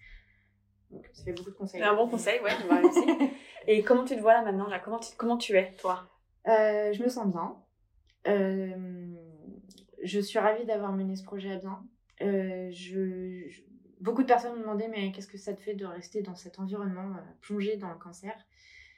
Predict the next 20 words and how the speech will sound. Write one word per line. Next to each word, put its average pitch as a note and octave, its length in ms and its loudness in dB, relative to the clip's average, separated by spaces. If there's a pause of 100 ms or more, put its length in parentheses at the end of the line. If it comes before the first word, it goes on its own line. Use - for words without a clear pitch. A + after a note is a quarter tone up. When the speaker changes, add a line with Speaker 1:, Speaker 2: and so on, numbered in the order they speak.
(100)
Speaker 1:
J'arrive G3+ 420 2
à G#3+ 80 4
prendre G#3+ 280 -6
un, F#3+ 440 -4 (100)
beaucoup A#3 280 -4
de A#3 60 -2
recul, G#3 340 -6
finalement, F3 440 -10 (300)
par F#3+ 160 -4
rapport F3+ 400 -6
aux F3 160 -10
gens F#3+ 180 -2
que F#3 60 -4
je - 60 -14
rencontre. F#3+ 540 -10 (920)
En G3 80 6
même F#3+ 140 4
temps, A3+ 140 -4
je G#3 100 -4
vois G#3 260 -2